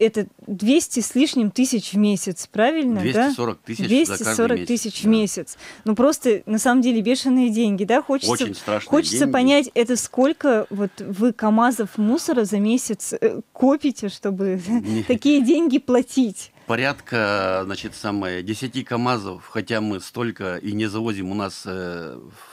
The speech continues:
Speaker 2: в, э, райпо, э, "Газели", и мы "Газелями" развозим товар, завозим его. Такого объема просто не могло быть. И не, не
Speaker 1: Почему
Speaker 2: могли создать мы.
Speaker 1: почему эти,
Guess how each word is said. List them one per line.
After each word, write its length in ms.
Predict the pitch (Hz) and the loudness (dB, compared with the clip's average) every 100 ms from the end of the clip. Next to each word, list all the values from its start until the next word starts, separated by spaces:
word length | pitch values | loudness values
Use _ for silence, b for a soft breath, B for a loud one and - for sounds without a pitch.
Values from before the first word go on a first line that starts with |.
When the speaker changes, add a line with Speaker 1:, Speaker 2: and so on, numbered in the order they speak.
| 107 | -14
Speaker 2:
в, 40 | 92 | -10
э, 200 | 92 - B B B B B | -10 -12 B B B B B
райпо, 560 | 82 95 - 110 87 - - _ | -6 -6 -4 -4 -4 -8 -20 _
э, 140 | 92 85 | -10 -8
"Газели", 640 | 90 110 160 151 87 76 _ _ | -6 -2 -2 -2 -6 -12 _ _
и 120 | 95 | -10
мы 120 | 104 | -8
"Газелями" 480 | 95 101 117 113 92 | -6 -6 -6 -6 -6
развозим 420 | 90 90 107 92 | -8 -8 -10 -10
товар, 300 | 76 98 107 | -10 -8 -8
завозим 400 | 85 92 95 87 | -8 -10 -10 -10
его. 300 | 80 82 76 B B B B B 80 - | -10 -12 -14 B B B B B -20 -10
Такого 460 | 101 139 127 90 | -8 -4 -4 -2
объема 520 | 92 90 120 110 85 - | -4 -4 -4 -2 -6 -10
просто 460 | 95 107 - 85 71 | -10 -10 -10 -12 -10
не 160 | 87 | -8
могло 320 | 95 90 95 87 | -8 -8 -10 -10
быть. 400 | 85 - - _ _ | -10 -12 -18 _ _
И 40 | 82 | -16
не, 40 | |
не 60 | 80 | -4
Speaker 1:
Почему 360 | - 95 95 92 | -2 -2 -4 -6
Speaker 2:
могли 180 | 104 | -8
создать 480 | 90 90 80 82 78 | -10 -16 -10 -10 -10
мы. 120 | - | -4
Speaker 1:
почему 840 | - 226 - 254 247 302 330 240 - | -2 -2 0 4 4 4 2 -2 0
эти, 680 | 233 233 - 220 190 - | 0 0 -2 -2 -2 -6